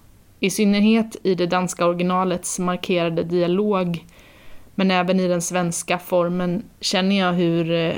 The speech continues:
författarnas gemensamhet så att säga slår följe med denna amazon.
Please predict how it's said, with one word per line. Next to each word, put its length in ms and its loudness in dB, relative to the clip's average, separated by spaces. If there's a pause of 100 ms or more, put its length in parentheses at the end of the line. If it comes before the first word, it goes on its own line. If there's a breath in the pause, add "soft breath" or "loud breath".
författarnas 840 -6
gemensamhet 720 -2
så 100 -4
att 80 -6
säga 300 -2
slår 220 -4
följe 540 0
med 140 0
denna 260 -4
amazon. 680 -2